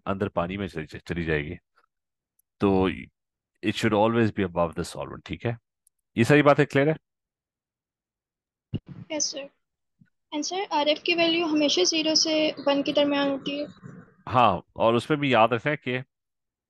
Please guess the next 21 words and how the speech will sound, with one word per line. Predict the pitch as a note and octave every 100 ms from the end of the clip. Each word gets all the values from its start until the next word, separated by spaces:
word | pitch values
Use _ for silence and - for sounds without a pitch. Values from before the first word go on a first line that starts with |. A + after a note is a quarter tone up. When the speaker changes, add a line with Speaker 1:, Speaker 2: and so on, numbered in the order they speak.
| _ _ _
Speaker 1:
ऊपर | D3 G#3+
पहुंचा | G#3+ F#3+ F#3+
हुआ | G3
तो | F3+
वन | A2 A#2
होगी, | F3 E3 E3+
नीचे | C3 A2+ D3+
पहुंचा | C3+ A#2 B2
हुआ | A2+
तो |
ज़ीरो | F2 E2 E2
होगी, | D2+ E2 _
बीच | A#2 D3+
में | E3
होगा | C#3+
तो | B2+
पॉइंट | G#2 F#2+
फ़ाइव | - D#2+ E2
होगा, | B2+ C3+
ठीक | F2 F2
है? | C3+